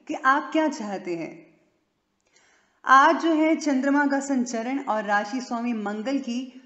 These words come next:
लाभ भाव में स्थिति बहुत ही उत्तम ग्रह स्थिति बना रही है। ज्यादातर जो ग्रह हैं आपको बहुत कुछ बेहतर देने की कोशिश कर रहे हैं और ये सब चीज़ें जो हैं किसी भी तरह से आपको मिल सकती हैं। इसीलिए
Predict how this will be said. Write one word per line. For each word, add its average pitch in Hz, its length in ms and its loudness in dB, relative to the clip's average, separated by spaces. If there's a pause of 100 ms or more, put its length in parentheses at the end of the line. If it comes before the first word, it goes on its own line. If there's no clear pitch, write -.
(140)
लाभ 254 360 4
भाव 226 360 0
में 233 140 -4
स्थिति 240 360 -6
बहुत 240 400 -2
ही 240 60 -8
उत्तम 220 400 -10
ग्रह 202 260 -6
स्थिति 214 300 -12
बना 180 320 -6
रही 180 280 -8
है। 180 180 -12 (920)
ज्यादातर 277 600 2
जो 302 140 0
ग्रह 269 180 -2
हैं 247 520 -2
आपको 214 360 -2
बहुत 220 380 -6
कुछ 247 240 -10
बेहतर 226 480 -8
देने 202 280 -8
की 220 160 -10
कोशिश 202 460 -12
कर 196 200 -8
रहे 170 320 -8
हैं - 280 -12 (380)
और 190 100 -4
ये 202 80 -8
सब 214 160 -8
चीज़ें 226 340 -8
जो 240 100 -6
हैं 247 240 -4
किसी 269 260 -6
भी 269 100 -6
तरह 208 280 -8
से 208 160 -12
आपको 190 560 -8
मिल 208 280 -6
सकती 170 380 -10
हैं। - 320 -14 (800)
इसीलिए 285 600 0